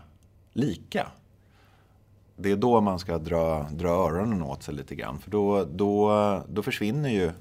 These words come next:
mycket av den här likviditeten som får marknaden att, att, att fungera. Och, eh, det finns lite olika mått man kan räkna på det där. Eh, just fraktaler är, är intressant. Och när de närmar sig då en viss nivå, då är risken överhängande för att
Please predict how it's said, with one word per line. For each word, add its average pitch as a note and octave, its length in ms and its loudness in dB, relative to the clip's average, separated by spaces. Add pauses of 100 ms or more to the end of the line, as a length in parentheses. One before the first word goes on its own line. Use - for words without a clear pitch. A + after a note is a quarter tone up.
(600)
mycket G2+ 260 -2
av D#2+ 140 2
den E2 120 -4
här D2+ 100 -4
likviditeten E2+ 720 -6
som D2 160 -10
får D#2 100 -8
marknaden C#2+ 560 -8
att, C2+ 320 -10
att, D2 560 -10
att - 60 -12
fungera. A2+ 580 -4 (720)
Och, - 520 -6
eh, F#2+ 380 4
det G#2+ 100 0
finns A#2+ 220 -2
lite A2+ 180 0
olika G2+ 300 2
mått A2 440 0
man G2+ 140 -2
kan G2 140 -2
räkna G2 280 0
på A2+ 120 -2
det A2 60 4
där. G2+ 360 4
Eh, F2+ 420 0
just F#2+ 200 -2
fraktaler G2+ 600 0
är, F#2 420 -2
är F2+ 260 -2
intressant. F#2 840 -2 (260)
Och - 420 -2
när F#2+ 100 2
de F#2+ 120 2
närmar F2 300 2
sig F2 160 -6
då E2 140 0
en D#2+ 140 -2
viss - 280 -6
nivå, E2 420 -2
då F2+ 280 -2
är D#2+ 140 0
risken D#2+ 460 -6
överhängande E2 760 -4
för C2+ 240 -4
att C#2+ 260 -4